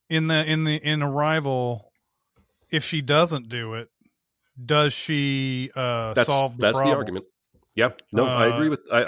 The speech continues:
Speaker 1: and
Speaker 2: agree
Speaker 1: is
Speaker 2: that
Speaker 1: that
Speaker 2: that's
Speaker 1: problem,
Speaker 2: there.
Speaker 1: is that problem greater than her, than her child suffering, I guess, is the, uh,
Speaker 2: Yeah.
Speaker 1: uh,
Speaker 2: That, that is, it
Speaker 1: the
Speaker 2: is a
Speaker 1: rub.
Speaker 2: murky, uh, discussion-worthy film for sure. And, uh, you can definitely take that angle.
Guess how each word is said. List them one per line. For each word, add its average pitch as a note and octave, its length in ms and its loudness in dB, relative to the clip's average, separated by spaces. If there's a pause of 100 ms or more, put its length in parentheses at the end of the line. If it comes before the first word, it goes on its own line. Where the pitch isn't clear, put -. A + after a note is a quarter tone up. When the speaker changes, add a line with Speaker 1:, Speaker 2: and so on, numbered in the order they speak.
Speaker 1:
and D3+ 80 2
Speaker 2:
agree D3 120 4
Speaker 1:
is D3+ 40 2
Speaker 2:
that - 0 -
Speaker 1:
that D#3+ 160 6
Speaker 2:
that's C#3 100 2
Speaker 1:
problem, D3+ 680 4
Speaker 2:
there. C#3 100 -2
Speaker 1:
is C3 80 -4
that D3+ 200 2
problem D#3 500 2
greater C3+ 540 0
than A#2+ 760 -6
her, B2+ 340 -8
than A#2+ 220 -6
her B2+ 140 -6
child C3 440 -2
suffering, A2 500 -6
I G2+ 100 -14
guess, G#2 280 -12
is G#2 180 -16
the, G2+ 640 -12 (440)
uh, F2+ 40 -14
Speaker 2:
Yeah. G#2+ 280 -10
Speaker 1:
uh, G#2+ 420 -4
Speaker 2:
That, A#2 160 -4
that F3 120 4
is, G3 80 2
it F#3+ 140 6
Speaker 1:
the A#3+ 60 0
Speaker 2:
is G3 80 2
a F#3 60 8
Speaker 1:
rub. D3 160 6
Speaker 2:
murky, C3 600 4 (760)
uh, A#2+ 140 4
discussion-worthy A2 1120 0
film D#2 420 -6
for F#2 120 -6
sure. C#2 420 -8
And, G#2 200 0
uh, A2+ 200 -2
you A#2+ 180 -4
can B2 160 0
definitely G#2 400 2
take G2 280 -2
that E2 140 2
angle. E2 460 -4